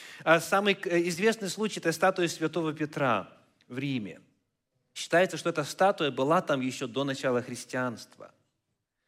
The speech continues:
И у святого Петра, а, нимб над головой. Ну, так теперь в российской или в русскоязычной традиции называют.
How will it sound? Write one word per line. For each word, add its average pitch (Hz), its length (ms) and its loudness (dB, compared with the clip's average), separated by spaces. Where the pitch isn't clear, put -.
И 127 460 2
у 123 240 0
святого 123 340 -4
Петра, 208 560 2
а, 101 720 -2
нимб 131 520 -2
над 123 180 -4
головой. 104 720 -2
Ну, 135 200 0
так - 300 0
теперь 127 500 -2
в 110 320 2
российской 131 640 -2
или 120 240 0
в 110 100 -4
русскоязычной 143 600 0
традиции 131 420 -2
называют. 101 540 -4